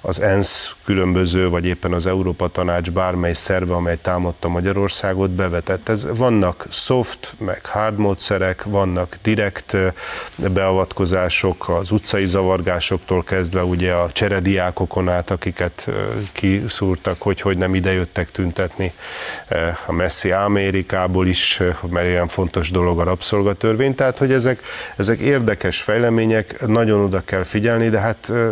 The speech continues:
erre szoktuk mondani, hogy van egy nagyon jó law enforcement, ahogy az amerikaiak hívják, nálunk is van egy, ö, azt gondolom, hogy ez nemzetbiztonsági kérdés, tehát a szolgálatoknak is oda kell figyelni, hiszen a választás intaktságát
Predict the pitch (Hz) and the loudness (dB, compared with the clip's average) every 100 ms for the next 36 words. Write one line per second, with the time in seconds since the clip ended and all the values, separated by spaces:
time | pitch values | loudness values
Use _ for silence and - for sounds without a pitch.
0 | - 120 107 101 101 - - - 104 - | -2 0 2 0 -2 -10 -6 -2 -2 -2
1 | 87 92 98 98 95 92 92 95 90 87 | -2 0 2 2 0 0 0 0 0 -2
2 | - - - - - 95 92 90 90 87 | -6 -16 -16 -16 -2 0 2 2 2 2
3 | 90 85 - - - - 101 104 104 101 | 0 -2 -8 -20 -8 0 2 4 2 0
4 | - 101 - 104 101 101 - 85 95 90 | 0 0 0 0 0 0 -2 -2 0 -2
5 | - - 104 101 104 101 98 92 101 92 | -6 -4 -2 0 0 2 0 0 0 0
6 | 92 - 98 92 90 104 101 98 95 98 | -2 -2 -4 -2 -2 0 0 0 -2 -2
7 | - 101 95 90 87 - 104 101 110 95 | -2 0 0 -2 -6 -6 -4 -2 -2 0
8 | 98 95 90 90 90 95 95 95 92 92 | 2 2 0 0 -2 -4 -2 0 0 0
9 | 87 87 - 95 - 95 95 90 104 98 | -2 -4 -2 -2 -2 -2 -4 -4 -4 -4
10 | 104 - - - - 110 107 107 104 107 | -6 -4 -6 -4 -2 0 0 2 0 -2
11 | 101 104 98 - 107 104 - 101 - 104 | -4 -4 -4 -2 0 0 0 -2 -2 0
12 | 101 98 101 - 98 95 104 104 - 95 | 0 0 -2 -2 0 0 2 0 -2 -2
13 | - 110 92 101 - - 101 101 107 104 | -2 -6 -2 -4 -4 -2 0 0 -2 -2